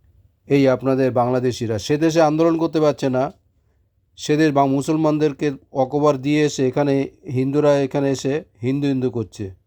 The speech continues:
বাংলাদেশের হিন্দুদের সঙ্গে বেইমানি করে এসে এখানে এসে হিন্দু হিন্দু করছে।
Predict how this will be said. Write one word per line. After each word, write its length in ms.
বাংলাদেশের 520
হিন্দুদের 320
সঙ্গে 260
বেইমানি 440
করে 280
এসে 260
এখানে 240
এসে 140
হিন্দু 260
হিন্দু 220
করছে। 520